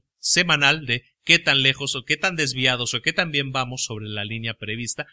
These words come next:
para alcanzar esa meta mensual? Y esa meta mensual no deja de ser un paso más en nuestra meta anual y nuestra meta anual no deja de ser un paso más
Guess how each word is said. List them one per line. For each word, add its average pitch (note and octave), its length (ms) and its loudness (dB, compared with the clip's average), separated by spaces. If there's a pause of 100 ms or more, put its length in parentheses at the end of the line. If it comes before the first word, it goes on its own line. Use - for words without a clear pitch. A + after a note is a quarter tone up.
(140)
para B2+ 220 0
alcanzar A#2+ 440 -4
esa A#2+ 220 -4
meta A2 260 -6
mensual? G#2+ 520 -4 (200)
Y C3 80 0
esa B2+ 200 0
meta D3 240 -2
mensual D#3 420 0 (160)
no C3+ 220 0
deja D#3 200 0
de C3 80 0
ser A#2+ 220 0
un E3 160 -6
paso D3 340 -2
más C#3+ 280 -4
en F#2 80 -14
nuestra F#2+ 280 -12
meta A#2 280 -4
anual E3+ 320 -2 (180)
y C#3 80 -4
nuestra A#2+ 300 -2
meta A2 220 -4
anual D#3+ 280 -2
no C#3 140 -6
deja G#2 200 -8
de G2 80 -8
ser G2 160 -6
un G2+ 120 -12
paso G#2 720 -10
más C3+ 420 -2